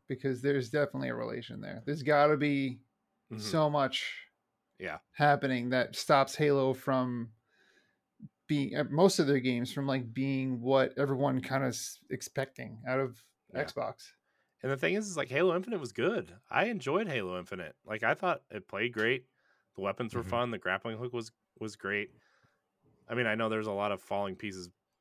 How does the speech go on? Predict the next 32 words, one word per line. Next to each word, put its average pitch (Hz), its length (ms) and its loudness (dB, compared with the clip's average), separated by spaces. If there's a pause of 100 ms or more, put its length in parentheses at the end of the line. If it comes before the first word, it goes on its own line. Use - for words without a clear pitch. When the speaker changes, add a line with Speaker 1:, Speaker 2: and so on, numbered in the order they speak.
(400)
Speaker 2:
around 95 380 -2
it, 92 240 -10
but, 98 160 -6
like, 90 300 -8
I 98 40 -12
mean, 92 280 -12
you 98 80 -12
know, 80 180 -16
like, 80 160 -20
no 87 220 -12 (520)
co-op 92 360 -6
campaign 92 440 -10
at 92 120 -10
launch. 92 480 -10 (880)
Clearly 113 380 2
didn't 107 220 -4
have 107 200 0
a 101 60 -4
great 104 260 -2
roadmap 104 500 -4
for 101 140 -10
multiplayer 98 540 -6
stuff, 101 400 -6
right? 95 260 -4 (160)
But 95 180 -8 (1080)
that 139 140 0
campaign 151 640 0 (580)
was 104 240 -4
fun, 101 360 -2 (720)
you 95 100 -12
know? 92 220 -10
Speaker 3:
Mm-hmm. 95 300 -8